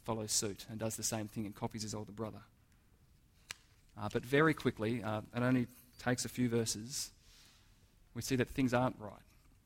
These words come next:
And the sin that came into the world in chapter three bears down on rea-, in reality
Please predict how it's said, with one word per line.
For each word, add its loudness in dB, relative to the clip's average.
And -2
the -2
sin 6
that 4
came 4
into 4
the 4
world 6
in 0
chapter -2
three -2
bears 6
down 0
on -4
rea-, -4
in -2
reality -4